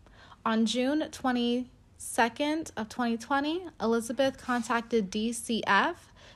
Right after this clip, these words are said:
the Department for Children and Families,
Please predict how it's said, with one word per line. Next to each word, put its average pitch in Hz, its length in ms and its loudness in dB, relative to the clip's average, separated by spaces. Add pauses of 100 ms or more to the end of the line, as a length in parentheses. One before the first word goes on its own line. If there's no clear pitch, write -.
the 220 100 2
Department 240 640 0 (480)
for 208 220 2
Children 247 720 0
and 202 320 0
Families, 262 760 -2